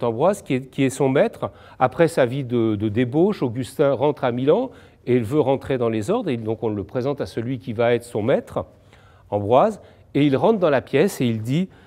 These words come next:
Quand il lisait, ses yeux balayaient la page et son cœur dictait le sens.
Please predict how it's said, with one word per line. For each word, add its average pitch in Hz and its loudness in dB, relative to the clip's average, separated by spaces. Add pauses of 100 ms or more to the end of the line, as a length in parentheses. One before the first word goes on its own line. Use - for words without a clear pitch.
(360)
Quand 180 4
il 156 2
lisait, 156 4 (360)
ses 131 0
yeux 147 6
balayaient 143 4
la 131 8
page 127 2
et 104 -2
son 113 0
cœur 123 2
dictait 123 -4
le 104 0
sens. - -8